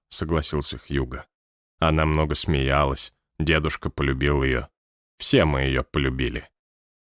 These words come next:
И хотя Уоллес не хотел этого знать, он все же спросил: "Что с ней случилось?" Хьюго опять повесил голову. Дети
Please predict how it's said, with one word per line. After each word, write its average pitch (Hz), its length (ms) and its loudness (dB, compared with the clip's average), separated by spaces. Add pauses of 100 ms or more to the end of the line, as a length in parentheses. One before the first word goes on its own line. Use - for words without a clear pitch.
(140)
И 101 80 4
хотя 107 340 4
Уоллес 110 520 6
не 85 100 2
хотел 113 420 0
этого 80 280 0
знать, 76 380 0
он 95 140 2
все 117 240 0
же 110 120 2
спросил: 85 680 -2 (1080)
"Что 127 480 4
с - 160 -2
ней 113 200 4
случилось?" 82 680 0 (1000)
Хьюго 127 440 4
опять 98 320 2
повесил 78 520 0
голову. 67 420 -2 (920)
Дети 71 840 2